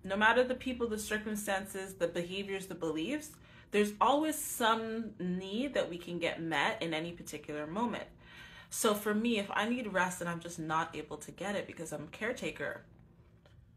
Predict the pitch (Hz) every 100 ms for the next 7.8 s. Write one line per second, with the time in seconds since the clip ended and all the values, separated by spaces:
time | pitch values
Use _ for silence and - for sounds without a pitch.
0 | - - - 202 233 330 330 233 208 185
1 | 147 170 254 190 165 160 160 156 165 170
2 | - 156 - 160 165 156 143 180 - -
3 | - - - 185 202 175 175 170 151 -
4 | - - - 185 254 254 165 165 - 170
5 | 151 143 147 - - 202 269 185 - -
6 | - - - - - 185 185 208 254 262
7 | 247 190 196 220 208 214 220 208